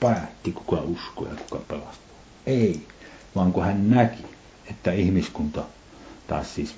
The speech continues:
Adam ja Eeva, lankesivat ja koko ihmiskunta joutui tuhoon, niin hän päätti, okei, nyt mä teen suunnitelman, mä lähetän mun poikani pelastajaksi.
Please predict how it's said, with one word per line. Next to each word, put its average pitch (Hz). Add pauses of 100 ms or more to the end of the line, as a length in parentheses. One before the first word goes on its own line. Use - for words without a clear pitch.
(120)
Adam 95
ja 78
Eeva, 71
lankesivat 98 (520)
ja 90
koko 87
ihmiskunta 85
joutui 80 (120)
tuhoon, 80 (1160)
niin 98
hän 92 (840)
päätti, 87
okei, - (260)
nyt -
mä 87
teen 127
suunnitelman, 87
mä 90
lähetän 82
mun 85
poikani 87 (600)
pelastajaksi. -